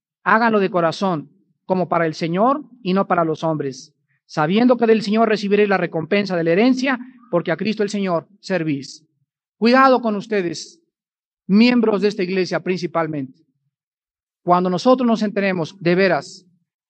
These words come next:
aquí hay un miembro que llega siempre tarde a su trabajo, que lo corrieron por irresponsable y quiere ser presidente de los jóvenes,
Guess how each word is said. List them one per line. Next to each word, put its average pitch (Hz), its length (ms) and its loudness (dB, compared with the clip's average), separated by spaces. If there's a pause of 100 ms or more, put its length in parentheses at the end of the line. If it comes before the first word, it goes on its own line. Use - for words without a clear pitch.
(200)
aquí 160 260 0
hay 233 140 4
un 233 120 4
miembro 190 480 0 (220)
que 190 140 -2
llega 202 180 2
siempre 196 300 -4
tarde 180 240 0
a - 20 -4
su 165 120 -8
trabajo, 156 460 -6 (300)
que 202 80 2
lo 202 140 4
corrieron 226 480 2
por 220 120 0
irresponsable 180 1000 -2
y 175 180 -4
quiere 208 260 4
ser 247 200 -6
presidente 180 480 -4
de 214 40 0
los 202 140 -4
jóvenes, 151 560 -8